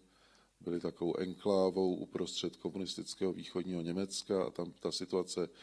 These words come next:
na hranicích mezi Západem a Východem byla také velmi výbušná. Takže v tomto světě, by řekl komunista, se Československo ocitlo koncem čtyřicátých a začátkem padesátých let a bylo přímo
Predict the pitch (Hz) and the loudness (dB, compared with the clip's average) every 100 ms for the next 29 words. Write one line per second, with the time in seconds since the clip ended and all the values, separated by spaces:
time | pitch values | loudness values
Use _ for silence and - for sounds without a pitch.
0 | - - - 87 85 90 90 90 98 87 | -20 -20 -12 -6 -2 -2 -4 -6 -8 -6
1 | 87 90 87 90 90 87 92 85 98 92 | -4 0 0 0 -4 -4 -6 -8 -6 -2
2 | 92 87 87 95 92 92 95 92 90 98 | 0 0 -2 0 0 0 -2 -4 -6 -6
3 | - 98 101 101 - - - - - 95 | -4 -2 -4 -4 -16 -20 -20 -20 -2 -2
4 | 87 98 90 - - - 117 113 110 - | 4 4 4 -2 6 8 8 6 2 4
5 | - 90 85 - 95 113 139 143 - - | 2 2 2 2 4 2 0 -8 -16 -20
6 | _ _ 82 80 87 - 85 92 92 92 | _ _ -10 -6 -6 -4 -4 -4 -4 -4
7 | 92 - 104 113 127 - _ _ - - | -4 -2 0 0 -2 -10 _ _ -20 -20
8 | - - _ - - 120 98 82 - - | -20 -20 _ -2 4 8 8 8 0 -2
9 | 107 98 - 110 113 107 101 - - 95 | 0 0 0 0 2 0 0 -2 0 0
10 | - 101 104 95 92 95 90 92 98 92 | 0 2 2 2 -2 -4 -6 -6 -6 0
11 | 98 95 95 87 87 92 92 85 92 92 | 0 0 -4 -4 -2 -4 -4 -4 -2 0
12 | 95 95 85 67 90 107 120 - 78 87 | 0 -2 -6 -6 0 0 0 -4 0 6
13 | 104 107 - - 107 110 101 | 8 6 4 -4 0 0 0